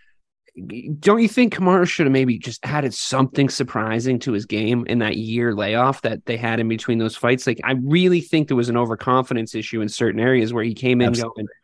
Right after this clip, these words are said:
Speaker 1: "I'm just gonna do the same." It was working. I just, he caught me with a lucky head kick. But Leon was like, "I'm just gonna keep improving all these areas of my game. And now I felt this pressure, and I know what this pressure feels like. I know how he does it, and I know how I'm gonna get out of it." Do you know what I mean?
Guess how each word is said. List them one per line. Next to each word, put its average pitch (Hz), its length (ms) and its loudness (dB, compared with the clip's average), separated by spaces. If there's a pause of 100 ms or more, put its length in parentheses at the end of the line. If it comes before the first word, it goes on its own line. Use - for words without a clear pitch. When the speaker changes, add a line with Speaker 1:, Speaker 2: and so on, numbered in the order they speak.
(280)
Speaker 1:
"I'm 156 180 2
just 175 200 2
gonna 151 180 4
do 131 220 0
the 123 100 0
same." 127 300 -4
It 139 100 -2
was 135 180 -2
working. 139 460 0
I 110 80 -8
just, 123 220 -10
he 131 100 -2
caught 135 260 0
me 143 80 0
with 135 140 0
a 131 60 4
lucky 131 280 0
head 139 240 -4
kick. - 260 -4 (280)
But 135 120 2
Leon 175 280 6
was 131 140 2
like, 113 200 -2
"I'm 139 200 2
just 139 160 -4
gonna 120 160 -4
keep 123 240 -4
improving 110 720 0 (720)
all 139 240 4
these 139 340 4
areas 110 340 0
of 117 80 -4
my 101 120 -6
game. 98 380 -8
And 135 160 2
now 156 200 4
I 120 100 0
felt - 460 0
this 123 160 0
pressure, 104 440 -4
and 113 100 2
I 113 80 0
know 120 260 4
what 165 160 4
this 110 160 -4
pressure 104 320 -2
feels 104 300 -6
like. 113 140 0
I 113 100 2
know 127 180 4
how 143 220 2
he 120 60 4
does 107 260 0
it, 117 80 0
and 113 40 0
I 117 80 0
know 113 180 0
how 120 80 -2
I'm 113 60 -2
gonna 107 120 -4
get 107 160 -6
out 143 180 2
of 110 100 -6
it." - 160 -16 (140)
Do 135 80 -2
you 127 40 2
know 131 80 2
what 127 60 0
I 117 40 0
mean? 127 300 -4